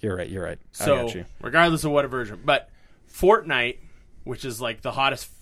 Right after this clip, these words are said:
Speaker 2: fucking shit ever now if you're
Speaker 1: Yeah, yeah.
Speaker 2: twelve and racist.
Speaker 1: Right.
Speaker 2: Uh, their, their peak day they've ever had was seventy-eight.
Speaker 1: Right.
Speaker 2: You know?
Speaker 1: So they're <laughs> still not even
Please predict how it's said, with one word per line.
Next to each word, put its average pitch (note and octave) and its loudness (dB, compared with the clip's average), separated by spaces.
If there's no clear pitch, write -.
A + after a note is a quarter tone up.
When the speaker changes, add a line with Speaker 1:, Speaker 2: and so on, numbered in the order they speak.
Speaker 2:
fucking B2 -4
shit B2+ -4
ever C#3+ 2
now B2 0
if - -6
you're A#2 2
Speaker 1:
Yeah, G2+ 4
yeah. F#2+ 0
Speaker 2:
twelve A#2 -2
and A2 -6
racist. A2 -6
Speaker 1:
Right. G2 -2
Speaker 2:
Uh, B2+ 0
their, D#3+ 6
their C#3 -2
peak - -4
day C#3+ 2
they've B2+ -4
ever C#3+ 6
had B2+ 2
was A2 -6
seventy-eight. A#2 -2
Speaker 1:
Right. A2+ 4
Speaker 2:
You C#3 -2
know? C3+ 2
Speaker 1:
So - 2
they're A2 6
<laughs> C3 0
still E3 -2
not C#3+ 2
even B2+ -4